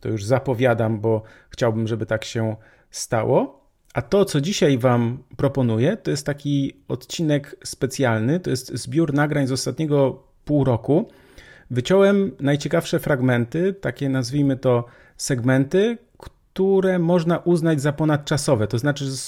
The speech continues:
że są dziś wciąż nadal aktualne. Czyli na przykład, jak polecałem jakąś książkę, albo jakiś serial, albo tłumaczyłem pewne zagadnienie, mówiłem o tym, kto jest najlepszym trenerem, albo wymieniałem moich siedmiu ulubionych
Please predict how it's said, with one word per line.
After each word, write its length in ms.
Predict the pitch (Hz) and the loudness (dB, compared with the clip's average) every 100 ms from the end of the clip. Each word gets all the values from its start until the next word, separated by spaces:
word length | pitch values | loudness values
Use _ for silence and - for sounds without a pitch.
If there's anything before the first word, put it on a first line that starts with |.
| - | -8
że 180 | 127 135 | -4 -4
są 440 | - 180 196 180 | -2 0 0 -2
dziś 540 | 123 165 202 - - - | -2 0 0 -2 -8 -16
wciąż 720 | - - 160 190 185 - - | -8 0 2 2 -2 -10 -10
nadal 540 | 113 123 165 180 180 180 - _ _ | 0 2 4 6 4 2 -6 _ _
aktualne. 640 | - - 190 147 104 98 - - | -4 4 8 8 6 0 -8 -14
Czyli 260 | - 262 233 | -4 0 2
na 100 | 185 | 0
przykład, 420 | - - - - - - - - | -2 -8 -10 -12 -18 -20 -20 -10
jak 280 | 135 190 - | 2 2 4
polecałem 360 | 170 165 175 165 | 0 0 0 -2
jakąś 280 | 160 165 | -2 -4
książkę, 760 | - - 165 156 - 160 151 - | -4 -2 -2 -4 -6 -6 -6 -10
albo 280 | 123 107 107 | -8 -4 -2
jakiś 260 | 123 165 | -4 -4
serial, 560 | - 165 156 151 143 139 143 - - - _ | -4 -2 0 0 0 0 -4 -16 -20 -20 _
albo 240 | - 107 113 | -6 -6 -4
tłumaczyłem 460 | 135 135 185 180 | -2 0 2 2
pewne 220 | 165 160 | 2 0
zagadnienie, 760 | 156 156 151 147 151 147 135 131 _ _ - | 0 0 -2 0 0 2 0 -4 _ _ -6
mówiłem 280 | 117 120 107 | 0 2 2
o 60 | |
tym, 120 | 107 | -2
kto 120 | 113 117 | -4 -4
jest 120 | 107 | -2
najlepszym 360 | 117 117 - | -2 -2 -4
trenerem, 600 | 131 170 175 175 170 165 165 _ _ _ - | -4 -2 2 2 2 2 -4 _ _ _ -2
albo 340 | 110 110 113 | 2 2 2
wymieniałem 720 | 107 117 113 110 113 117 110 | 0 2 2 4 4 2 0
moich 320 | 110 117 113 | 0 -2 -2
siedmiu 320 | - 117 113 120 | -2 -2 0 0
ulubionych 500 | 117 120 117 123 | 0 0 0 0